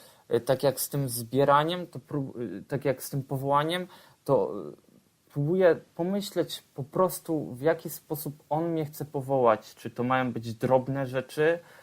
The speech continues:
e, czy to mają być wielkie rzeczy, od czego On chce zacząć, jak to wygląda, jak On mnie powołał, jak ja działam teraz w ogóle. E, próbuję sobie wejść w daną sytuację, powiedzmy, e, Andrzeja, który łowił ryby i był w łódce.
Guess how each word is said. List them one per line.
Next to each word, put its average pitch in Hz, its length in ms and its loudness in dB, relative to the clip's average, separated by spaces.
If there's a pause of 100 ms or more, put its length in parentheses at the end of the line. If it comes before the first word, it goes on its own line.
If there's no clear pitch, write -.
(180)
e, 117 180 4
czy 117 160 -10
to 123 100 -6
mają 127 280 0
być 110 180 -6
wielkie 123 480 0
rzeczy, 151 420 -4
od - 180 -12
czego 127 260 -4
On 127 140 -2
chce 117 220 -10
zacząć, 151 580 -2 (280)
jak 123 180 0
to 131 120 -6
wygląda, 120 480 0
jak 123 160 0
On 123 120 -4
mnie 117 120 -2
powołał, 127 580 0
jak 120 240 -4
ja 110 80 0
działam 135 420 0
teraz 131 320 -4
w 123 120 -12
ogóle. 123 460 -2 (360)
E, 113 260 4
próbuję 131 440 0
sobie 127 360 2
wejść 123 540 0
w 113 80 -10
daną 127 340 2
sytuację, 120 640 -4
powiedzmy, 117 720 -4 (400)
e, 117 260 4
Andrzeja, 123 460 4
który 117 280 -4
łowił 120 420 0
ryby 120 260 -2
i 113 60 -2
był 117 300 -2
w 113 140 -6
łódce. 139 580 0